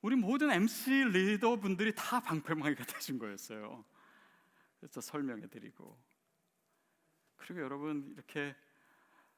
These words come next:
섬기시는 분들을 보십시오. 정말 기쁨으로, 기쁨으로 섬기시는 그 눈빛 하나하나가 저의 감사의 조건이고. 또 저희 교회는 사실은 김한성 목사님 저랑 뭐 이렇게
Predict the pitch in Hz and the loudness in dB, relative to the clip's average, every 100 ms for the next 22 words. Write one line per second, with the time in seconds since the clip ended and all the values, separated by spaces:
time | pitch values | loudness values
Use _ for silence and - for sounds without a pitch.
0 | _ _ - - 196 196 180 175 143 113 | _ _ -18 -12 -10 -8 -8 -8 -8 -10
1 | 120 - 104 - - - - - - 196 | -12 -18 -20 -18 -20 -20 -20 -20 -14 -12
2 | 196 - - _ _ 208 180 131 - - | -12 -16 -20 _ _ -8 -6 -8 -12 -20
3 | _ _ - - 175 175 127 - - _ | _ _ -20 -14 -10 -8 -10 -14 -20 _
4 | _ - 160 147 131 127 123 - 185 160 | _ -12 -10 -8 -8 -8 -8 -6 -6 -4
5 | 110 120 135 - - 190 185 151 139 135 | -6 -6 -8 -10 -8 -6 -6 -6 -6 -8
6 | 139 - - - - _ _ - 123 120 | -10 -12 -20 -20 -20 _ _ -14 -12 -10
7 | 110 110 120 113 117 120 113 - - 123 | -10 -10 -10 -10 -10 -14 -20 -20 -20 -14
8 | 120 - 50 50 _ _ _ _ - _ | -14 -14 -18 -20 _ _ _ _ -20 _
9 | _ _ _ _ _ 160 151 156 160 147 | _ _ _ _ _ -6 -2 0 0 2
10 | 147 160 160 - 160 165 165 151 160 180 | 2 2 0 -2 -4 -2 -2 2 2 2
11 | 185 160 165 160 143 139 147 143 - - | -2 -2 -4 -4 -2 -2 -2 -4 -16 -20
12 | - 143 131 127 156 143 | -10 -4 -2 -2 -2 -2